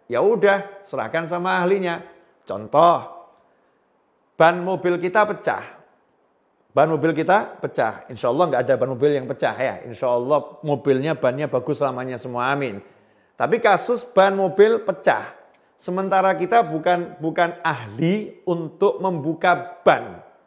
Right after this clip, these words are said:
Bukan ahli membuka ban. Itu bisa membuka ban berjam-jam nggak kebuka itu.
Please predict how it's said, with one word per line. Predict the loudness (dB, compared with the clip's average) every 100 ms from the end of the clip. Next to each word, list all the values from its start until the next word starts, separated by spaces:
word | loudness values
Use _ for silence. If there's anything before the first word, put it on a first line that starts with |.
| _ _ _ _ _ _ _ _
Bukan | 2 4 4
ahli | 2 2 0
membuka | 2 2 4 2
ban. | 0 -2 -2 -10 -20 _ _ 0
Itu | 2 0
bisa | 2 4
membuka | 4 2 0 2 2 4
ban | 4 4 2 -12 -6 0
berjam-jam | 2 4 4 4 2
nggak | 2 0 0
kebuka | 0 2 2 2
itu. | -4